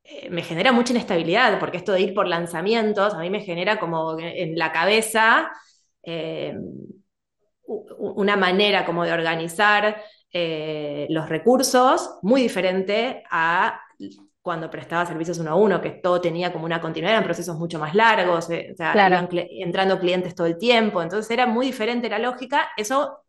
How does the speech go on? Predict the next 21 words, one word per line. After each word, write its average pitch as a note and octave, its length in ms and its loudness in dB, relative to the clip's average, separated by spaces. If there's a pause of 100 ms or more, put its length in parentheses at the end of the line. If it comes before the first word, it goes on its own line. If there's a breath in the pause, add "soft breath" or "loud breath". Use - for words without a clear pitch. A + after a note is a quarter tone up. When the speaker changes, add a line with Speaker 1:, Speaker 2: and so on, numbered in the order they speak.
(160)
Speaker 1:
este G#3 260 -6
año A#3 180 -2
me A#3 60 -4
está G#3+ 160 -8
generando G#3 380 -4
un A3+ 60 -2
poco A3 240 0
como F3+ 180 -2
de D#3+ 400 -4 (400 loud breath)
Speaker 2:
Ansiedad. F#3 560 4 (340)
Speaker 1:
ansiedad, D#3 580 0
sí, F3+ 480 -2
pero G3+ 160 2
bueno, A3 260 4
bien, G#3 480 4
o D#3+ 60 -10
sea, E3 140 -8
viene G3+ 200 0
funcionando F#3+ 400 -4
súper E3+ 260 -6
bien. F3+ 600 0